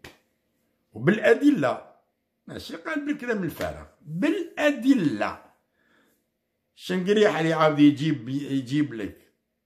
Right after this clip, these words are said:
نزار ويخرج توفيق،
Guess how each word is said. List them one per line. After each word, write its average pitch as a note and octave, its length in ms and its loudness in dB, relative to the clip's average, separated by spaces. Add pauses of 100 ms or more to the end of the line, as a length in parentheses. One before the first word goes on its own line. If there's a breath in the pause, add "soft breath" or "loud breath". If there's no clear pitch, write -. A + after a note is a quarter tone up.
(500)
نزار C3 720 -2 (320)
ويخرج A#2+ 400 -10
توفيق، - 680 -4